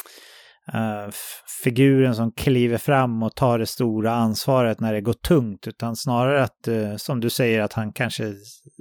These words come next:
har tenderat att vara lite mer åt det gnälliga hållet. Eh, Mark Stone känns ju som en mycket bättre ledare på pappret sådär, och nu är han också borta. Jag vet inte hur pass borta han är eller om han kan vara med runt laget, men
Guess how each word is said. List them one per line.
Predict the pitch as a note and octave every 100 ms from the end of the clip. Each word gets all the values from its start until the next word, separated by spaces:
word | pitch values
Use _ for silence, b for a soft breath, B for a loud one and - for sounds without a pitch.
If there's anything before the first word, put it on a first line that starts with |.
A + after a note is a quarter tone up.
| B2+
har | A2+ A#2+
tenderat | - A#2 A2+ G#2+ A2+
att |
vara | G#2+
lite | G#2+ G#2 A2+
mer | A2 G#2
åt | -
det | G#2+ G#2+
gnälliga | G2+ B2 A#2 A2+ D3+ B2
hållet. | G#2+ G2+ G2+ - - B B B B B B B -
Eh, | A2 G#2
Mark | A#2 B2+
Stone | - D#3 D#3+
känns | E3+ D3 C3+
ju | C3+
som | - B2 A#2+ A#2 A2+ A2 A2 A2+
en | A2+
mycket | A#2 -
bättre | A#2+ C3+ - D3 C3+ -
ledare | C3+ B2+ B2 A2 A2 G#2+
på | A2+
pappret | - - - C#3 -
sådär, | - - A2 G#2 G#2+ - C#3
och | A#2+ A#2 _ A#2+ A#2
nu | A#2 C#3
är |
han | B2 A#2+
också | B2 -
borta. | C3 A#2+ - A2+ A2 C3+
Jag | A#2+
vet | B2
inte | B2 A#2+
hur | A2 A#2 A2
pass | A#2 A2 -
borta | A#2 A#2 -
han | A#2 A#2
är | C#3+ B2+ A2+
eller | A2
om | G#2+
han | G#2+
kan | G2+ G#2 G2+
vara | G2+ G#2
med | G#2 G#2 G#2 G2
runt | G#2+ G#2 G#2+ -
laget, | B2+ C#3 C#3+ A2+ G2+ -
men | A2 G#2+